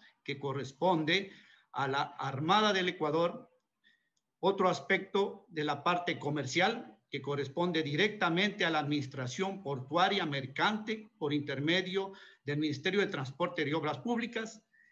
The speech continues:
en cual en los diferentes temas, en los diferentes artículos, se habla también sobre la educación de la gente de mar.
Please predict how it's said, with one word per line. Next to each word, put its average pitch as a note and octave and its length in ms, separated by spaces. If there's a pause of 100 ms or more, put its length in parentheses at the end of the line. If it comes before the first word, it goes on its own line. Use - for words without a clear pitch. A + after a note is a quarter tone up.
(100)
en E3 200
cual A3+ 220
en G#3+ 80
los G3+ 100
diferentes G#3 680
temas, G#3 340
en F3+ 80
los E3 140
diferentes F3+ 540
artículos, F3+ 680
se F3 120
habla F#3 280
también E3 320
sobre E3 280
la D3 80
educación C#3+ 920
de D3 140
la B2+ 100
gente D#3 420
de C3 100
mar. G#2 300